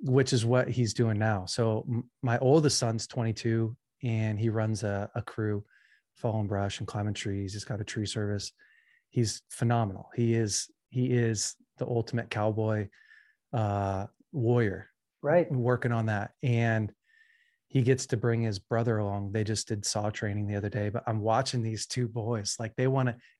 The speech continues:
Speaker 1: if it runs, they wanna chase it.
Speaker 2: Yeah.
Speaker 1: If it, if, if it's steep, they wanna climb it. If
Speaker 2: Yeah.
Speaker 1: it's, uh,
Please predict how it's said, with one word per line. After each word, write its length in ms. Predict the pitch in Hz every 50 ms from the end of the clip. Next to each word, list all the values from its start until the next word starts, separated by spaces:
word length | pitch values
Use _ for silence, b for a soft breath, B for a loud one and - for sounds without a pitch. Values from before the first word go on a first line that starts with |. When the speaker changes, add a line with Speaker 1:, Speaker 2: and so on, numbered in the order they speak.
| b
Speaker 1:
if 220 | - 131 127 - 151
it 100 | 165 151
runs, 380 | 131 120 127 131 147 160 151
they 100 | - 123
wanna 220 | 117 113 117 107 101
chase 340 | - - 107 101 95 - -
it. 100 | - - _ _ _ _ _ _ B B B B
Speaker 2:
Yeah. 80 | B B B B B B
Speaker 1:
If 280 | 139 127 123 127 - 135
it, 220 | 131 139 143 -
if, 140 | 156 127 - - - _ _ _ -
if 300 | 147 127 120 117 - -
it's 180 | 135 131 135
steep, 380 | - - - - 147 165 165 -
they 80 | 135 123
wanna 260 | 117 117 113 113 110
climb 320 | - - 110 98 98 98
it. 540 | - _ _ _ _ _ _ _ _ - 165
If 100 | 127 117 -
Speaker 2:
Yeah. 80 | 151
Speaker 1:
it's, 260 | 135 131 127 - - - - - -
uh, 440 | 135 123 117 110 110 107 104 104 107